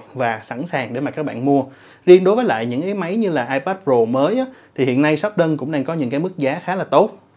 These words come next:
Đối với lại iPhone mười bốn Pro Max á, đang giảm bảy triệu,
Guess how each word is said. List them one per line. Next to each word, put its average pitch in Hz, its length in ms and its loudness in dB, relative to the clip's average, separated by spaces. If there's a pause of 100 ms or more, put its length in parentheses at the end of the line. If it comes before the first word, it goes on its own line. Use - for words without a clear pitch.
(340)
Đối 190 140 2
với 240 80 0
lại 165 160 2
iPhone 165 200 2
mười 139 100 0
bốn 143 180 0
Pro 143 160 2
Max 208 280 -2
á, 247 80 4 (240)
đang 151 260 -2
giảm 131 240 -2
bảy 123 240 -2
triệu, 107 280 -2